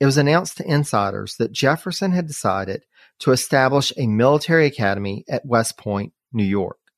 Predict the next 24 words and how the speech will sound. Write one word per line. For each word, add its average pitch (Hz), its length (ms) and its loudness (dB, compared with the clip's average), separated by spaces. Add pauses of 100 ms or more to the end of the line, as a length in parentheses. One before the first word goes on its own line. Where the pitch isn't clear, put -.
(540)
And 147 320 4
this 156 240 0
military 185 480 2
academy 120 380 0
had 117 180 -4
been 113 240 0
years 117 540 2
in 107 100 -4
the 101 60 -8
making. 98 480 -14
So 120 540 2 (340)
we 135 80 4
actually 147 320 0
discussed 135 500 0
in 117 440 0
one 127 120 2
of 120 80 2
the 110 220 2
early 139 300 4
episodes 117 360 -2
of 107 80 -8
the 101 60 -12
special 113 360 -6
series 147 640 -2